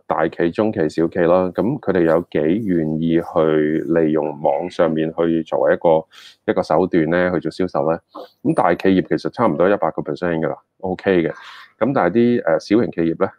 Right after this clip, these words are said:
即係講緊大概八十九個percent都高嘅，不過即係比起大企業嚟講就低啲咯。咁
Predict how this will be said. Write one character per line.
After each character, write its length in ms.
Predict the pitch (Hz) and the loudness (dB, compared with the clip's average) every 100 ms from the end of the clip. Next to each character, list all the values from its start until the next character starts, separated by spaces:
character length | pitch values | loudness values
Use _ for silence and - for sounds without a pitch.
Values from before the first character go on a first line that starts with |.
| _ | _
即 100 | - | 0
係 100 | 110 90 | 0 2
講 160 | 82 | 0
緊 180 | 101 104 | 0 0
大 160 | 80 78 | 0 0
概 160 | 85 | 0
八 180 | 82 82 | 0 -2
十 60 | 80 | 0
九 180 | 87 | 0
個 80 | 95 | 0
percent 180 | 82 98 | -4 -4
都 120 | 113 | -2
高 160 | 113 113 | 2 2
嘅， 200 | 104 87 - | 2 0 -4
不 100 | 107 | 0
過 260 | 92 80 _ _ _ _ | 2 0 _ _ _ _
即 100 | - | 0
係 40 | 113 | 4
比 120 | 101 | 4
起 80 | 110 | 2
大 220 | 78 78 | 0 -2
企 160 | - | -2
業 140 | 85 80 | -2 -2
嚟 140 | 71 | -4
講 240 | 69 82 85 | -4 -4 0
就 140 | 85 | -2
低 100 | 85 | 0
啲 40 | 78 | -2
咯。 160 | 78 _ _ - _ - | -4 _ _ -20 _ -4
咁 240 | 104 156 | -2 -2